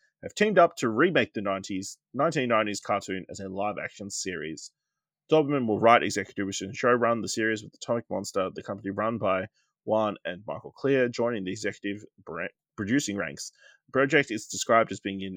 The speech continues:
early development at Disney-branded television. Uh, of course, Gargoyles was made by Walt Disney Animation, aired three seasons,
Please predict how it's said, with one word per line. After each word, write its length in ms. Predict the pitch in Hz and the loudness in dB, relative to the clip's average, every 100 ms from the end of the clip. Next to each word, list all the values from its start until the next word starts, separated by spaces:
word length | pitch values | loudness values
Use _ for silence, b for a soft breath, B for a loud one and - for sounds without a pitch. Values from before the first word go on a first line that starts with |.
| - | 2
early 240 | 139 151 | 6 6
development 520 | 123 101 98 98 98 - | 4 2 2 0 -4 -8
at 80 | 113 - | -12 -12
Disney-branded 680 | - - 104 101 87 95 92 | -12 -10 -10 -8 -10 -10 -12
television. 560 | - 98 87 - 58 107 _ _ b b b b | -6 -4 -4 -8 -14 -18 _ _ b b b b
Uh, 180 | - 65 | -4 -2
of 100 | 53 | -4
course, 180 | - 98 | -6 -4
Gargoyles 420 | - 107 110 107 | 2 2 2 0
was 140 | 107 95 | -2 -4
made 240 | 98 107 | -2 0
by 140 | 98 | 0
Walt 280 | 101 104 113 | 0 0 -2
Disney 380 | - 120 104 113 - | -2 -4 -4 -8 -6
Animation, 600 | 104 101 113 139 101 95 - | -6 -2 -2 -2 -6 -6 -2
aired 320 | 110 107 - _ - - | -2 -2 -6 _ -20 -6
three 200 | 147 226 | -2 0
seasons, 500 | - 135 120 123 | 2 0 0 -4